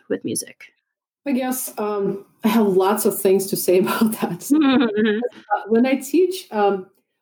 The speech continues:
Speaker 2: I always talk about how music helps in everyday life, how music helps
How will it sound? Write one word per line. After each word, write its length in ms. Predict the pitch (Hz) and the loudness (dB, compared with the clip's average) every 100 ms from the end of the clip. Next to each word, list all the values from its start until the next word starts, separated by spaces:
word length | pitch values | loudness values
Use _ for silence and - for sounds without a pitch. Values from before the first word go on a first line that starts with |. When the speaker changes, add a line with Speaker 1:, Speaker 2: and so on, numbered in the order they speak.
| _ 226 | _ 0
Speaker 2:
I 120 | 226 | 4
always 360 | 247 269 262 - | 4 2 -2 -6
talk 400 | - 220 214 226 | -4 0 0 0
about 540 | 214 196 190 185 185 - - | 0 2 4 2 0 -12 -4
how 160 | 214 208 | 2 2
music 340 | 202 208 202 - - | 2 2 -2 -4 -2
helps 640 | 185 190 - - - - _ _ _ _ _ 202 | 2 2 0 -10 -14 -18 _ _ _ _ _ 0
in 280 | 190 185 202 | 2 2 0
everyday 420 | 190 196 190 175 | 2 4 4 2
life, 520 | 160 147 - - _ _ _ _ _ _ _ _ _ 220 | 2 -2 -4 -18 _ _ _ _ _ _ _ _ _ -2
how 120 | 208 | 2
music 440 | 220 202 202 196 - | 2 4 2 0 -2
helps 760 | 180 180 180 - - - - | 0 0 0 -8 -14 -16 -18